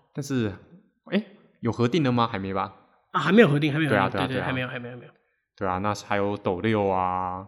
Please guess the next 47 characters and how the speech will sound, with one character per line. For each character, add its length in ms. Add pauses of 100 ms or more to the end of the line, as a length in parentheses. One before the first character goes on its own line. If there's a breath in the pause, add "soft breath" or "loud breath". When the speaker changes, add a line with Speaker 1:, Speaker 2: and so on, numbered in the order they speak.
Speaker 2:
对。 200
Speaker 1:
然 80
后 280
新 760
营 160
应 60
该 100
是 100
不 120
需 280
要 120
啦。 140 (160)
Speaker 2:
嗯， 360 (420 loud breath)
就 80
是， 260
就 140
感 220
觉 180
真 240
的 120
一 220
线 220
的 100
城 220
市 180
全 200
部 160
都 160
已 40
经 340 (680 soft breath)
做 280
死 520
了。 160 (300)
Speaker 1:
哦， 80
对 140
啊。 240
Speaker 2:
<laughs> 60
对 100
啊， 80
六 180
都 140
全 160
部 60
都 80
做 140
掉 220
了。 180